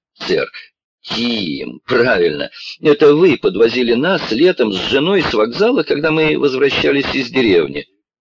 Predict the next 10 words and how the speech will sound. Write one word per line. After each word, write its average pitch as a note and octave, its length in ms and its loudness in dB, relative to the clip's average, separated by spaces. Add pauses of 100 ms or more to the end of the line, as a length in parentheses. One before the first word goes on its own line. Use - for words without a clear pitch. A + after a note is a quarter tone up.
(920)
Кучер D#2+ 380 -6
искоса - 460 -8
посмотрел D#2+ 540 -6
на C#2 160 -8
Дойла, C#2 360 -4 (360)
видимо, F2 360 -2
решив D#2+ 400 -4
как-то D#2 520 -2
поддержать - 760 -6
разговор. D#2 580 -4